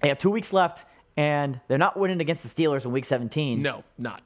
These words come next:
Speaker 1: And they got the Chargers next week. You're out there West Coast. Didi, can it happen?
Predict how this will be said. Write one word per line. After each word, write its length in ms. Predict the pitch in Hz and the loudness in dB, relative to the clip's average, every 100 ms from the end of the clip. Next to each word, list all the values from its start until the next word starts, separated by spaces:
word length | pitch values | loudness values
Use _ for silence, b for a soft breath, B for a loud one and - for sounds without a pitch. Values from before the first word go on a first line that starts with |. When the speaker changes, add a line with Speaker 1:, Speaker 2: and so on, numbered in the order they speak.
| - | -2
Speaker 1:
And 80 | |
they 120 | 139 156 | 0 2
got 100 | 185 | 0
the 60 | |
Chargers 480 | - 240 302 180 139 | 2 2 2 0 -2
next 240 | 156 135 | -2 -2
week. 360 | 139 151 139 - b b b b b | 0 -2 -2 -12 b b b b b
You're 180 | 139 220 | 2 4
out 140 | 254 | 4
there 120 | 254 226 | 2 2
West 240 | 233 233 | 2 2
Coast. 420 | 254 233 - - _ | 2 2 0 -8 _
Didi, 460 | 151 226 226 196 - b b - | 0 2 2 -2 -6 b b 0
can 100 | 180 | 2
it 80 | |
happen? 320 | 170 175 175 | 2 0 -2